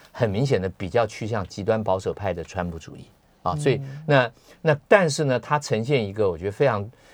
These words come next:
Speaker 1: 呃，我觉得保守派非常大的困境啊。如果刚刚我想凤馨也讲到那个纾困案的投票嘛，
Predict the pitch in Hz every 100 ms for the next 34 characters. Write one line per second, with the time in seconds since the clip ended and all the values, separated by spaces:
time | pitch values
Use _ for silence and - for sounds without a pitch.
0 | - - 113 101 95 - - - 104 104
1 | 131 123 143 110 113 110 110 104 117 -
2 | - - 143 85 - 98 - - 87 147
3 | 120 139 135 139 - _ - 123 113 95
4 | 143 120 127 107 110 82 104 107 98 -
5 | 120 113 131 101 87 85 - 78 76 -
6 | 123 87 78